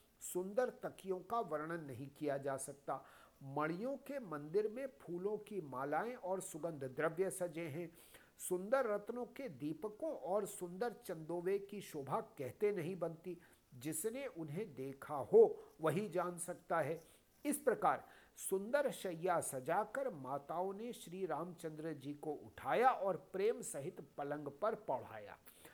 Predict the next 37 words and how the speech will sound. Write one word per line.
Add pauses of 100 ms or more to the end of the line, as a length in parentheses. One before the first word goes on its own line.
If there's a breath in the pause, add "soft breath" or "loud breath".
(220 loud breath)
श्री
राम
जी
ने
बार
बार
भाइयों
को
आज्ञा
दी, (400 soft breath)
तब
वे
भी
अपनी
अपनी
शैयाओं
पर
सो
गए। (460 loud breath)
श्री
राम
जी
के
सांवले
सुंदर
कोमल
अंगों
को
देखकर (480 loud breath)
सब
माताएं
प्रेम
सहित
वचन
कह
रही
हैं,